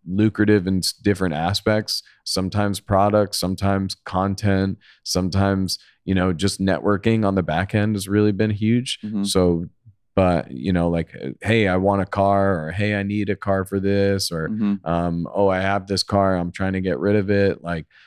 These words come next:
Speaker 1: so there are certain things like that, but, um,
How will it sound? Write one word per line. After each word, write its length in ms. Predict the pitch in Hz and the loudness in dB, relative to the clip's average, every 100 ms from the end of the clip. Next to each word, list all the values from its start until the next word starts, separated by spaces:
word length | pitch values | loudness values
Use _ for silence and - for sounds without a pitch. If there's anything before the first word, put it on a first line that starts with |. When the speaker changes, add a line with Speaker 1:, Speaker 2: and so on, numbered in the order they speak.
| _ | _
Speaker 1:
so 280 | - 98 95 | -2 2 2
there 280 | 85 113 113 | 2 4 4
are 40 | |
certain 280 | 101 98 76 | 2 -2 -2
things 240 | 107 104 | -2 -2
like 200 | 95 92 85 | -2 -2 -2
that, 340 | 85 113 - _ _ _ _ | -2 -2 -4 _ _ _ _
but, 540 | 95 92 92 92 - _ _ _ _ | 2 2 2 0 -2 _ _ _ _
um, 520 | 85 82 82 85 69 | -4 -2 -2 -2 -6